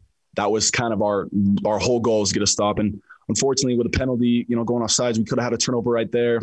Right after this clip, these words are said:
And then, you know, number two, Shakur, he, he's a great player. So it's, those are situations. And we, ha-,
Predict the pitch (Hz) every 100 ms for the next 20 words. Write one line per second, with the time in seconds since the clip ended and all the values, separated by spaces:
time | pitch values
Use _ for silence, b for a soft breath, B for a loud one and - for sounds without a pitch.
0 | 117 - 117 110 104 - _ _ _ 120
1 | 120 117 - 139 131 - 143 139 139 139
2 | - - 127 120 147 139 127 120 117 117
3 | 117 107 - 110 107 98 _ _ - 127
4 | 123 - - - B B B B - 160
5 | 151 165 156 151 151 139 151 147 123 -
6 | _ _ _ _ _ - - 139 135 131
7 | 147 180